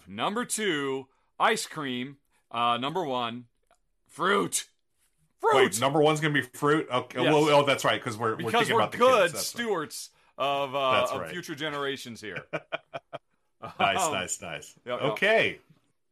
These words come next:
Speaker 2: There you go, folks. That's your top three
Speaker 1: All right.
Speaker 2: of all-time definitive list of, uh, summertime treats.
Speaker 1: And we still haven't come up with an argument, have we? Have you seen anybody?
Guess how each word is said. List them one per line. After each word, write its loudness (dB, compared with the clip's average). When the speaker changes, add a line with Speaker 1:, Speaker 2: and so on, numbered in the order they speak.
Speaker 2:
There 2
you 6
go, 6
folks. 2
That's -2
your -2
top 2
three 0
Speaker 1:
All -8
right. -2
Speaker 2:
of -4
all-time 4
definitive -2
list -2
of, -6
uh, -6
summertime -4
treats. -14
Speaker 1:
And -4
we -10
still -8
haven't -10
come -10
up -8
with -16
an -12
argument, -10
have -8
we? -16
Have -16
you -12
seen -14
anybody? -8